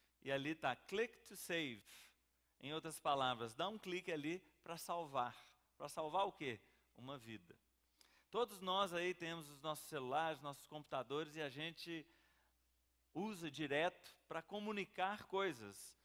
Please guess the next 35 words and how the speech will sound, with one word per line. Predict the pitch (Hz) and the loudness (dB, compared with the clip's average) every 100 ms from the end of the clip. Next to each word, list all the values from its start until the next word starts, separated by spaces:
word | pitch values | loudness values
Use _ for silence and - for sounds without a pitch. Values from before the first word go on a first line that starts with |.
| _ _ _ _ - | _ _ _ _ -6
Em | 135 143 135 135 | -2 0 -2 0
época | 147 165 - | 2 2 -2
de | 147 160 | -6 -6
Copa, | - 175 214 208 | 0 2 2 0
muita | 180 180 | -4 -2
bobagem, | 180 185 143 117 104 101 110 | -2 0 4 6 6 0 -6
né? | 139 | -4
Eu | 135 | -4
nunca | 131 151 | -4 -4
vi | 139 143 | -2 -4
tanta | - 165 170 | -6 -4 -4
bobagem | 143 139 117 131 151 156 170 160 - - - | -2 0 4 4 2 -2 -8 -12 -20 -18 -4
postado | 143 131 135 135 - | -2 0 2 2 2
por | 151 127 | -2 -2
esse | 135 - | -2 -6
que | |
vos | 131 139 - | -12 -12 0
fala, | 120 107 98 104 | 2 4 2 -2
né? | 117 135 - - - - | -6 -8 -14 -20 -20 -6
Hoje | 131 160 | -4 -2
eu | 165 147 _ _ _ - | -6 -8 _ _ _ -8
postei | 139 131 147 147 | -6 -4 -4 -2
uns, | 143 120 - - - _ _ - | -4 -8 -10 -12 -14 _ _ -6
na | 226 | -2
verdade, | 208 135 127 151 147 | 0 -2 2 0 0
eu | 139 | -6
postei | 131 123 147 151 139 | -8 -6 -2 -2 -2
vinte | 117 147 262 - | -8 -10 -10 -10
e | 165 | -12
três, | - 143 160 160 160 - _ _ - _ | -6 -2 -2 -2 -6 -16 _ _ -20 _
eh, | 127 123 123 120 | -6 0 2 0
postagens | 113 139 127 - 147 156 160 160 147 | 0 -4 -6 0 2 2 0 -6 -8
sobre | 160 151 | -6 0
o | 160 | 0
Hulk. | 131 139 123 | 2 -2 -4